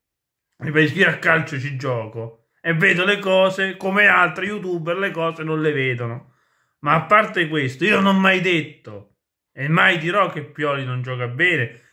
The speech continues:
né che non è un bravo allenatore. Io ho soltanto detto, e lo ribadisco, che non è un vincente, che non vinceremo mai con lui, perché,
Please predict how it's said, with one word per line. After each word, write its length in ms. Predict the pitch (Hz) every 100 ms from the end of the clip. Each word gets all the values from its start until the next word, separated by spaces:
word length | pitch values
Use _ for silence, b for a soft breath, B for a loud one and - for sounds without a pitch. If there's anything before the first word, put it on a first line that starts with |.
| _
né 320 | 170 214 214
che 120 | 190
non 140 | 170 165
è 60 |
un 120 | 160
bravo 280 | 151 151 143
allenatore. 720 | 139 131 123 117 113 104 95 _ _ _ _
Io 300 | - 208 175
ho 40 | 160
soltanto 720 | 160 165 151 214 214 190 160
detto, 680 | 151 131 113 - - 113 -
e 100 | 127
lo 80 | 131
ribadisco, 640 | 135 123 123 117 107 -
che 140 | 135 151
non 140 | 151
è 120 | 202
un 160 | 196 170
vincente, 800 | 180 170 - 170 143 113 104 - B B
che 80 | 196
non 160 | 202
vinceremo 500 | 196 202 165 185 185
mai 380 | 190 196 170 151
con 180 | 135 131
lui, 420 | 131 120 107 - _ _ _ _
perché, 600 | _ 143 175 156 - _